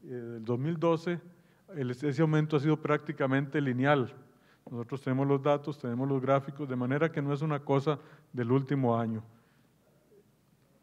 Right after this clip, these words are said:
Este, eh, esta situación, de hecho, ha llevado al director del Servicio Fitosanitario a plantear un, una reorganización del Servicio Fitosanitario para reforzar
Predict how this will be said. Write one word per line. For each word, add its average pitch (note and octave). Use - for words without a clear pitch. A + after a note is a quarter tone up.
Este, F#3
eh, C3+
esta D3
situación, D#3+
de C3
hecho, C#3+
ha C3+
llevado C#3
al C3
director A#2+
del D3
Servicio C#3
Fitosanitario C#3
a C3
plantear C#3+
un, D#3
una D3
reorganización D#3+
del A#2
Servicio A#2
Fitosanitario C3+
para B2+
reforzar A#2